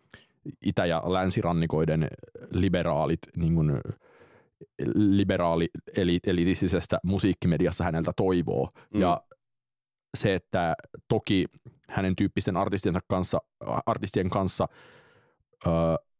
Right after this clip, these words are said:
Speaker 1: kaikki ei välttämättä ole yhtään silleen levyyhtiönäkökulmasta niin kuin suunniteltua ja vastaavaa, vaan enemmänkin siinä on kaikenlaista niin kuin randomia ja sekoilua, missä niin kuin Kanye Westin kaikki oleminen on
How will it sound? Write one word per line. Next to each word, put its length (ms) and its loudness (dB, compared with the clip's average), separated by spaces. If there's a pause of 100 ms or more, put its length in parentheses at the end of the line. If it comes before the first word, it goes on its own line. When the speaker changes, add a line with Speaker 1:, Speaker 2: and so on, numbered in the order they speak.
(100)
Speaker 1:
kaikki 400 -2
ei 100 0
välttämättä 720 -2
ole 260 0 (460)
yhtään 680 -2 (440)
silleen 600 0 (280)
levyyhtiönäkökulmasta 1600 -2
niin 160 0
kuin 200 0 (480)
suunniteltua 680 0
ja 100 0
vastaavaa, 500 -2
vaan 120 2
enemmänkin 440 0
siinä 240 2
on 100 0
kaikenlaista 520 0
niin 100 0
kuin 100 2
randomia 500 0
ja 180 0
sekoilua, 580 0
missä 300 -2
niin 120 2
kuin 300 0
Kanye 240 0
Westin 340 0
kaikki 300 -2
oleminen 360 0
on 180 0